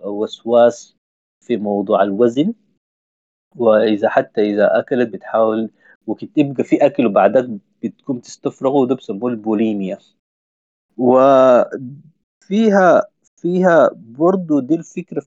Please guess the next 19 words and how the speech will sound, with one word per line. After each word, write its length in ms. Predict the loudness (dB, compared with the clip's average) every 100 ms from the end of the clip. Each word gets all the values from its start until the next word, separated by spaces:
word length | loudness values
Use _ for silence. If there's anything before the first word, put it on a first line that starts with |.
| _
بتاعت 300 | -2 -2 -4 -14
إنه 540 | -10 -6 -2 -2 -2 -4 _ _ _ _ -6
في 160 | -4
حاجة 340 | -2 0 0 0
ارتبط 460 | -2 -6 -6 -6
بين 420 | -8 -12 -12 -14 -20 _
ال-، 180 | -20 -20 _ _ _ _ _ -4
صورة 320 | 0 0 -2 _ _ _ -10
ال-، 280 | -10 -8 -10
ال-، 220 | -10 -10
ال-، 200 | -12 -10
ال-، 160 | -14 -14 -14
ال-، 140 | -10
ال-، 360 | -12 -14 _ -8
الزول 460 | -8 0 2 4
ال-، 220 | 2 0
ال-، 120 | 0 0
المريض، 540 | 0 -2 2 2 2 _ _ _ _ _ _ _
صورته 640 | 0 0 -2 -2 0 0